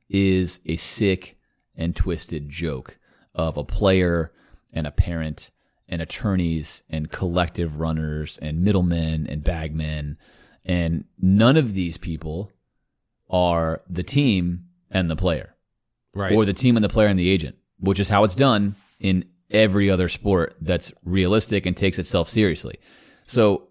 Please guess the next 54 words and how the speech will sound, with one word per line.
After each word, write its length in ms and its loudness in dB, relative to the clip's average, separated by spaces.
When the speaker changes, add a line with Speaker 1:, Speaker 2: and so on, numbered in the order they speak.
Speaker 1:
they 200 2
have 120 4
taken 320 0
a 60 0
sport 320 0
that 100 0
I 100 0
love 420 0
that 100 0
had 180 -2
some 140 -6
issues, 460 -4
obviously. 560 -8
We've 100 -8
talked 280 -8
about 220 -8
this, 220 -12
right? 240 -8
Nothing 260 -6
was 100 -10
perfect, 400 -4
but 160 -4
they've 260 2
taken 340 2
a 60 0
sport 380 0
that 100 0
most 300 2
of 120 0
us 160 2
have 140 -2
loved 400 0
and 80 0
they've 160 -2
turned 320 2
it 80 2
into 400 -2
a 120 -2
clown 840 0
show. 520 -6
This 160 -2
is 220 -2
amateur 540 0
hour. 460 0
It's 160 -4
a 60 -2
joke. 460 0
It's 180 -8
ridiculous. 640 -2
And 120 -4
on 80 -2
top 280 2
of 80 2
that, 280 0